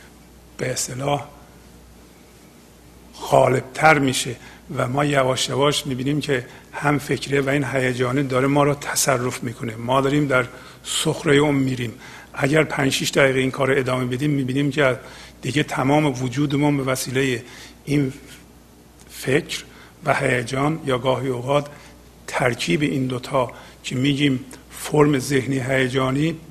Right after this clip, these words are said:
بلعیده شده و هیچ هوشیاری دیگه نمونده. تماماً مجذوب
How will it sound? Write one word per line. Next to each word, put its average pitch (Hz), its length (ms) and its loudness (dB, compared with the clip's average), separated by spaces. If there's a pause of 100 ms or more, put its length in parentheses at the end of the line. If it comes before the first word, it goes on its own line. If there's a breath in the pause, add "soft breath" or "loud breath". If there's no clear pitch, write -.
بلعیده 135 580 6
شده 127 320 -2
و 120 80 0
هیچ 156 500 -2 (120)
هوشیاری 143 480 0
دیگه 151 200 0
نمونده. 131 460 2 (400 loud breath)
تماماً 139 560 4
مجذوب 147 800 2